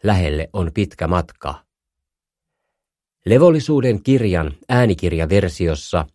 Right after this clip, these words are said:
ei erikseen mainita, kumpi meistä on minkäkin jakson kirjoittanut. Näin teos heijastelee mielestäni niitä lähtökohtia,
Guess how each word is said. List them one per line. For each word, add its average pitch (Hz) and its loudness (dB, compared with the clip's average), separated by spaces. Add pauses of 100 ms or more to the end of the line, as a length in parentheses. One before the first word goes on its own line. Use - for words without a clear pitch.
(100)
ei 110 2
erikseen 90 -2
mainita, 87 0
kumpi 95 -2
meistä 80 -4
on 87 0
minkäkin 87 -2
jakson 85 -4
kirjoittanut. 76 -4 (840)
Näin 110 4
teos 120 4
heijastelee 98 2
mielestäni 90 0
niitä 92 0
lähtökohtia, 82 -4